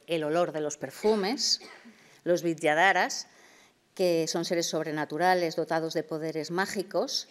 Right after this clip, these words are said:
y que también están constantemente entregados a los rejo-, regocijos y a los placeres y que representan, en este caso, el espíritu del aire.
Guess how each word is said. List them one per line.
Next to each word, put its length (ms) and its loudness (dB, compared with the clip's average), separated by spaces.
y 80 -6
que 100 -10
también 320 -4
están 260 -6
constantemente 1120 -2
entregados 680 0
a 60 -8
los 180 -2
rejo-, 380 -4
regocijos 600 -2
y 20 -2
a 60 0
los 120 -2
placeres 640 -2
y 100 -4
que 140 2
representan, 680 -2
en 100 -6
este 220 -8
caso, 280 -4
el 120 -2
espíritu 560 -4
del 160 -2
aire. 480 0